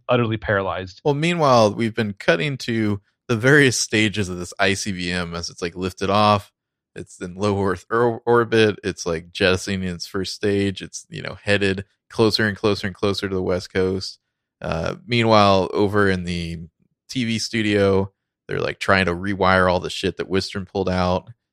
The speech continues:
Speaker 2: and
Speaker 1: Mm-hmm.
Speaker 2: Jeremy Renner's gotta go fight Wistrom. 'Cause I think Paul Packin gets shot, like, in the gut here.
Speaker 1: Yeah.
Speaker 2: It's,
Speaker 1: Yeah,
Speaker 2: like,
Speaker 1: he's shot.
Speaker 2: enough to take her out of the fight, but seemingly she's fine otherwise.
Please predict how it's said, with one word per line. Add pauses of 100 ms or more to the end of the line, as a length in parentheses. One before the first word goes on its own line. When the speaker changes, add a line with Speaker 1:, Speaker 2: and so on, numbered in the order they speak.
(140)
Speaker 2:
and
Speaker 1:
Mm-hmm. (160)
Speaker 2:
Jeremy
Renner's
gotta
go
fight
Wistrom. (1000)
'Cause
I
think
Paul
Packin
gets
shot,
like,
in
the
gut
here.
Speaker 1:
Yeah. (500)
Speaker 2:
It's,
Speaker 1:
Yeah,
Speaker 2:
like,
Speaker 1:
he's
shot.
Speaker 2:
enough
to
take
her
out
of
the
fight,
but
seemingly
she's
fine
otherwise.